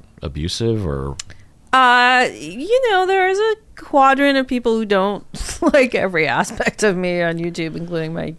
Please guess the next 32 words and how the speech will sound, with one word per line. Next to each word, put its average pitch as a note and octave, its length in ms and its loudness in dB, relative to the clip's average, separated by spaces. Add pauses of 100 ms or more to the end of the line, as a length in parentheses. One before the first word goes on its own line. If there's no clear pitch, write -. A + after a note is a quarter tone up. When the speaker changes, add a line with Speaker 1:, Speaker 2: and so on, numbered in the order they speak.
(100)
Speaker 2:
the - 80 -12
sound - 300 -10
of - 60 -12
my B1+ 120 -8
voice. - 420 -12
And - 160 -8
Speaker 1:
Yeah. E2+ 280 0 (380)
Speaker 2:
people E3 220 -6
find D3 200 -4
me B2+ 100 -6
dismissive, C#3 600 -8
and - 260 -12 (280)
<laughs> - 220 -20
this - 260 -8 (120)
person A3+ 320 -8
was D#3+ 140 -8
like, D#3 200 -6
"But F3 160 -4
you D4+ 180 2
should A3+ 100 -4
have D#3+ 120 -8
taken A#3 260 2
a F#3 80 4
class F#4 420 2
from E3+ 160 -6
her." A2 280 -4 (520)
I A3 140 2
only C4+ 180 4
saw G#3+ 220 4
the D#3+ 240 0
edited, C#3+ 420 -6
redacted - 580 -10